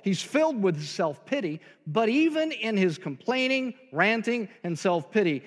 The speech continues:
he's still seeking answers from the God he believes in. He's still talking to him. And what's fascinating is that Job never gets an answer to the why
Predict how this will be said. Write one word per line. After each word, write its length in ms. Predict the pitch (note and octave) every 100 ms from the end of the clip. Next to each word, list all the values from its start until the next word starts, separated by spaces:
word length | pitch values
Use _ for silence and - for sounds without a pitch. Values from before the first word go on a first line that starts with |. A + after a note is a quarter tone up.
| -
he's 200 | D#3+ D3+
still 520 | - - D4+ D#4 D4 - -
seeking 560 | - B3+ G#3+ A3 G#3
answers 600 | F#3 G3 F3+ - B2+ B2 _ _
from 200 | - F#3+
the 80 | E3+
God 240 | D#3 D3
he 80 | D3
believes 420 | D3 D3+ C#3+ A#2+
in. 180 | G#2+ G#2 _ -
He's 180 | E3+
still 280 | - - C#4+
talking 540 | - C4+ B3 - C#3 A#2+
to 100 | A2+
him. 140 | G2+ _ _ _ _ _ _ _ _ _ _ _ _ _ _ _ _ _ _ _
And 80 | F3+
what's 160 | A#3 -
fascinating 760 | - D4+ D#4 A#3+ G#3 E3 D#3
is 200 | D#3 D3
that 100 | E3+
Job 320 | D3+ B3 A#3+
never 420 | G3 G#3 C4+ E4 C#4
gets 240 | B3 G#3
an 100 | F#3
answer 380 | F3 G3 F#3 D3
to 180 | - F3
the 160 | E3+ C#3
why 520 | - G#3 E3 A#2 -